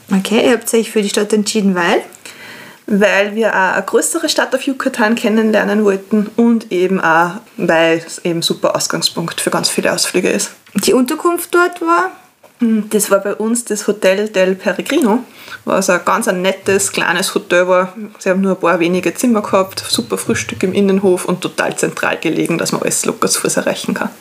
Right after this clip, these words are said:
Speaker 1: Sehr cool. Und angereist hat?
Speaker 2: Angereist sind wir von Tulum mit dem Erste-Klasse-Bus, was richtig entspanntes Reisen war, wo man einfach trotzdem auch sehr flexibel war.
Speaker 1: Sehr cool.
Speaker 2: Ja.
Speaker 1: Und was gibt's da alles zu sehen?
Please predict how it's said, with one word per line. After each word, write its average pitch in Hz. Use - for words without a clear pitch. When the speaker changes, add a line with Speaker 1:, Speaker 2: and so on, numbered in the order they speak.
Speaker 1:
Sehr -
cool. 202
Und 202
angereist 294
hat? 339
Speaker 2:
Angereist 262
sind 226
wir 233
von 208
Tulum 247
mit 247
dem 208
Erste-Klasse-Bus, -
was -
richtig 180
entspanntes 185
Reisen 180
war, 165
wo 180
man 170
einfach -
trotzdem -
auch -
sehr -
flexibel -
war. -
Speaker 1:
Sehr 214
cool. 190
Speaker 2:
Ja. 269
Speaker 1:
Und 277
was 302
gibt's 269
da 269
alles 254
zu 254
sehen? 175